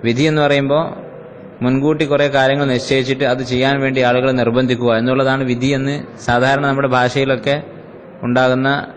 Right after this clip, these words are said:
ചിത്രം. പക്ഷേ ഇസ്ലാമിക പ്രമാണങ്ങളിൽ നിന്ന് മനസ്സിലാക്കാൻ കഴിയുന്ന ഖദർ എന്ന് പറയുന്നത് ഈ രൂപത്തിലല്ല. നേരെ മറിച്ച് അള്ളാഹു തആലയുടെ ഇൽമു എന്നുള്ള സിഫത്ത്, അതിന്റെ വിശാലത മനസ്സിലാക്കുമ്പോഴാണ്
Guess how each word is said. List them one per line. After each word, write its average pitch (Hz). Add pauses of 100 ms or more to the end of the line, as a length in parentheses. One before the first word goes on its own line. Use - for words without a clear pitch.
(320)
ചിത്രം. 120 (680)
പക്ഷേ 147
ഇസ്ലാമിക 151
പ്രമാണങ്ങളിൽ 147
നിന്ന് 147
മനസ്സിലാക്കാൻ 127
കഴിയുന്ന 117 (580)
ഖദർ 120
എന്ന് 120
പറയുന്നത് 107 (320)
ഈ 117
രൂപത്തിലല്ല. 127 (640)
നേരെ 127
മറിച്ച് 123 (920)
അള്ളാഹു 165
തആലയുടെ 143
ഇൽമു 143
എന്നുള്ള 147
സിഫത്ത്, 110
അതിന്റെ 151
വിശാലത 143
മനസ്സിലാക്കുമ്പോഴാണ് 117